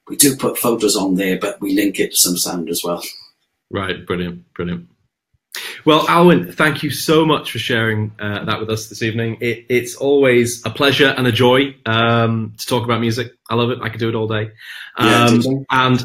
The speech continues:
Speaker 2: the way that, that custom bespoke stuff is becoming available to brides and grooms now is incredible.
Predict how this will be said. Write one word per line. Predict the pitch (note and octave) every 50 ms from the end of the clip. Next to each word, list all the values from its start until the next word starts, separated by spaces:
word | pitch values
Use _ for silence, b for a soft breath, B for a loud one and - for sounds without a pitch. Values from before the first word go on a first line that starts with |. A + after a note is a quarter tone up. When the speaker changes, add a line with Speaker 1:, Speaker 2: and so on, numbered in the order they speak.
| - - -
Speaker 2:
the | B2 A#2+ C#3+ C#3 C3
way | B2 A#2+ B2 C3+ D3 D3+ D#3 E3+ E3+ E3+ E3+ C#3
that, | A2 G2+ A2+ G#2+ F#2+ - - _ _ -
that | G2+ - - -
custom | - - - D#3+ D3+ D3 - - D3 B2+ A#2+ A#2
bespoke | A#2 A2 - - B2 A#2+ A#2 -
stuff | - - B2 G#2 G#2+
is | G#2 F#2+ -
becoming | - G#2 - A2+ G#2 G#2+ G#2 G#2
available | - G#2+ G#2 G#2 G2+ G2 F#2 F2
to | -
brides | - G2 F#2 F2+ F2+
and | - F#2
grooms | F#2 F2+ F2+ F2+ F2 -
now | F#2+ F2+ F2+ -
is | F#2+ F#2 -
incredible. | E2+ E2+ - - - - - A2 G2 F#2 F2+ E2+ F2 F2